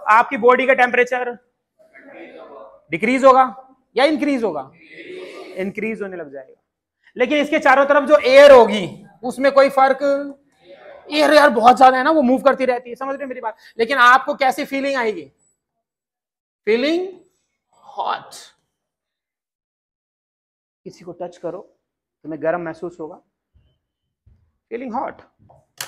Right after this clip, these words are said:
इसमें हंसने की क्या बात थी? हम्म,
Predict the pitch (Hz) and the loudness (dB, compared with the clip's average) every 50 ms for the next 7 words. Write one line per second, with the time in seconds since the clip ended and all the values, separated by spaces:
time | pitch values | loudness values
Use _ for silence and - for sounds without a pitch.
0 | - - - - 147 190 175 170 165 185 196 208 202 208 202 202 196 190 - - | -16 -20 -20 -16 -6 -4 -4 -4 -4 -6 -6 -2 0 0 0 0 -2 -6 -8 -16
1 | - 196 _ _ _ _ _ _ _ _ _ _ _ _ _ _ _ _ _ _ | -20 -20 _ _ _ _ _ _ _ _ _ _ _ _ _ _ _ _ _ _
2 | _ _ _ _ _ _ _ _ _ _ _ - 165 240 | _ _ _ _ _ _ _ _ _ _ _ -10 -6 -6